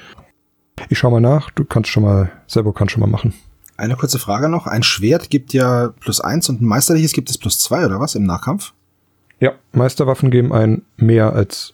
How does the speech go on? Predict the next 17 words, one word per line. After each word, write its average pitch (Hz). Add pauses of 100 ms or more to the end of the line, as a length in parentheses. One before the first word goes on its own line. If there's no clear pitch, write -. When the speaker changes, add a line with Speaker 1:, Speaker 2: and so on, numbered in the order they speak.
(100)
Speaker 1:
Standardwaffen. -
Speaker 2:
Ah 135
ja, 95
gut, -
weil 98
dann 101
muss 120
ich 127
nämlich 113
dadurch, 117
dass -
ich -
meinen, 101 (880)
dass -
ich -
meinen 95 (160)
Magier 107